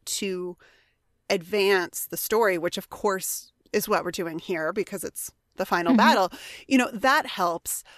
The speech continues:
Speaker 1: But also, you know, usually you have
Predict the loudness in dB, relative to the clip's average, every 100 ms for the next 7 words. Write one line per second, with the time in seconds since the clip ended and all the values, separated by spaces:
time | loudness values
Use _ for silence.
0 | -20 _ 2 2 2 2 2 0 0 2
1 | 2 -2 -8 _ _ _ 4 6 6 4
2 | 0 2 0 -2 -4 -2 2 4 4 0